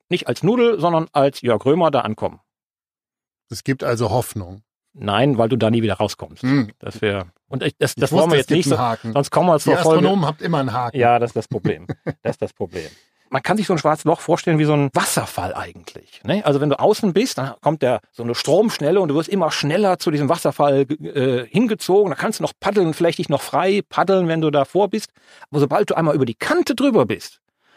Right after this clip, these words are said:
Speaker 1: ja, kannst du den Wasserfall nie mehr hoch, äh, paddeln. Und genau so ist es. Du bist im Raum, du gehst in den schwarz-, in das schwarze Loch hinein. Der Raum unter deinen Füßen zieht dich zu dem zentralen Punkt.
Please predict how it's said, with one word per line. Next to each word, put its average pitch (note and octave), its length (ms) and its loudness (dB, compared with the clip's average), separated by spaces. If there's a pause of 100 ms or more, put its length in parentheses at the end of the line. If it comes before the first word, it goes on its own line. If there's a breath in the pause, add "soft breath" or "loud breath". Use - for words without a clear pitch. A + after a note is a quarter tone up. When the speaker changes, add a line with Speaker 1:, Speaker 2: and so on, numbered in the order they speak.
(100)
Speaker 1:
ja, - 120 -8
kannst - 220 -4
du A#2+ 40 0
den G#2+ 60 0
Wasserfall G#2+ 380 0
nie C3 140 4
mehr A#2+ 160 0
hoch, G2 260 -4 (580 soft breath)
äh, G#2 400 -2
paddeln. F#2+ 280 -4
Und A2 60 -8
genau D3+ 300 2
so A3 140 -2
ist A#3 160 0
es. - 120 0
Du C3+ 100 -4
bist G#3+ 240 -4
im C#3+ 120 0
Raum, A3+ 560 0 (220)
du B2+ 80 -10
gehst G#3+ 180 -2
in D#3+ 80 -8
den C#3+ 200 -2
schwarz-, F3 420 -4
in - 120 -4
das D#3 140 0
schwarze E3+ 340 -2
Loch D#3+ 240 0
hinein. C#3+ 480 -2 (460)
Der C3+ 220 0
Raum A3 300 2
unter A3+ 220 2
deinen G3 160 2
Füßen C4+ 480 2
zieht - 360 0
dich - 240 -4
zu F#3 120 0
dem F#3+ 180 2
zentralen F#3+ 560 0
Punkt. - 420 -4